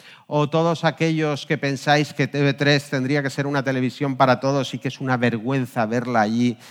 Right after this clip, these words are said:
las cosas que están poniendo por, por televisión, por una televisión que pagamos todos.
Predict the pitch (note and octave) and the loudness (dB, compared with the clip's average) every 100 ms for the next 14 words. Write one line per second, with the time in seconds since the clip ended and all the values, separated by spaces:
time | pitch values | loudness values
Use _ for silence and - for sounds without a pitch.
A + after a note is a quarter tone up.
0 | - _ - B2+ A2 - C3 - B2 - | -20 _ -4 -4 -4 -6 -8 -6 -10 -12
1 | - A#2+ A2 A#2 A#2+ B2 G#2+ A2+ G2+ - | -8 -6 -4 -4 -4 -4 -4 -6 -8 -14
2 | - G#2 B2 A2 G#2+ - C3 B2 A2+ - | -14 -8 -6 -4 -6 -6 -4 -4 -6 -14
3 | - - B2+ C3 C3+ B2 A#2 - A#2+ A2+ | -14 -8 -4 -2 -2 -2 -2 -4 -6 -4
4 | A2 A2 A2+ G2+ - A2+ A2 G#2 | -2 -2 -4 -6 -8 -6 -6 -10